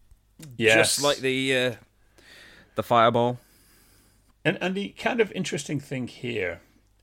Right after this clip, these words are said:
Speaker 1: is, uh, oh, you get one more little line of dialogue from Vega there saying, "Die."
Speaker 2: Mm-hmm.
Speaker 1: But, um, it's funny that Damon Chapa and Wes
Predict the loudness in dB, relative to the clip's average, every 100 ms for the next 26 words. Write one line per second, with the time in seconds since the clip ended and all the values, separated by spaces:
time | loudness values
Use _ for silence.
0 | _ -10 -8 -8 -10 -10 -10 -8 -8 -8
1 | -12 -8 -8 -6 -8 -8 -12 -12 -12 -8
2 | -8 -8 -8 -8 -6 -8 -10 -14 -10 -10
3 | -10 -12 -12 -12 -14 -16 -12 -12 -12 -12
4 | -12 -12 -14 -18 _ -20 -18 -14 -14 -4
5 | -2 2 0 0 -4 -8 -14 _ _ _
6 | -20 -20 _ _ _ _ _ _ _ _
7 | _ _ -12 -10 -6 -4 -4 -6 -6 -4
8 | -4 -6 -10 -8 -8 -4 0 0 0 -4
9 | -6 -8 -4 -4 -4 -8 _ _ -4 -2
10 | -2 -4 -6 -6 -8 -8 -10 -12 -6 -4
11 | -4